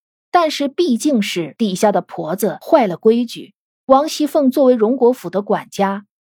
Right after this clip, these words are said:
肯定是要惩罚这些婆子的，所以就把他们捆起来，说第二天呢过去宁国府那边由甄大嫂子，也就是尤氏，听她的发落。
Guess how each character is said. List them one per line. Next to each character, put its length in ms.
肯 260
定 180
是 140
要 160
惩 340
罚 200
这 100
些 160
婆 260
子 140
的， 140
所 180
以 80
就 140
把 120
他 120
们 120
捆 300
起 140
来， 200
说 240
第 120
二 160
天 240
呢 240
过 100
去 300
宁 180
国 140
府 160
那 200
边 360
由 360
甄 160
大 160
嫂 240
子， 260
也 100
就 100
是 140
尤 200
氏， 300
听 180
她 180
的 120
发 220
落。 260